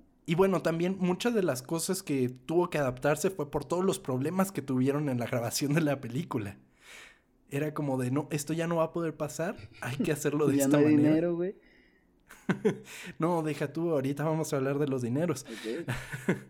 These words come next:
Speaker 1: Llevar a la pantalla grande la historia de un monstruo que, más allá de la ficción de los monstruos clásicos de Universal, puede ser encontrado en el extenso mar, representaba todo un reto.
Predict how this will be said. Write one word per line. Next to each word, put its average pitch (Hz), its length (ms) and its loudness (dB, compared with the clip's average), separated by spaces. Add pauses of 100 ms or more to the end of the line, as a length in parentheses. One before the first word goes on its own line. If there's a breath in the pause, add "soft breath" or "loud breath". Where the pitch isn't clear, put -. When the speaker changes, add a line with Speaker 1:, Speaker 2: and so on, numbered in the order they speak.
(1700 loud breath)
Speaker 1:
Llevar 220 260 4
a 302 60 6
la 277 140 0
pantalla 160 420 2
grande 165 360 0
la 131 100 0
historia 147 340 0
de 143 60 2
un 151 120 0
monstruo 151 580 -2
que, - 120 -10
más 214 320 -4
allá 202 220 2
de 170 80 -2
la 160 140 2
ficción 143 440 -2
de 139 60 0
los 127 160 0
monstruos 135 380 -4
clásicos 131 500 -2
de 139 160 0
Universal, 160 580 2
puede 196 220 0
ser 208 160 2
encontrado 202 920 -2
en 160 180 -4
el 139 160 0
extenso 123 500 -4
mar, 196 340 2 (480 soft breath)
representaba 160 800 0
todo 156 140 0
un 139 200 0
reto. 147 420 -2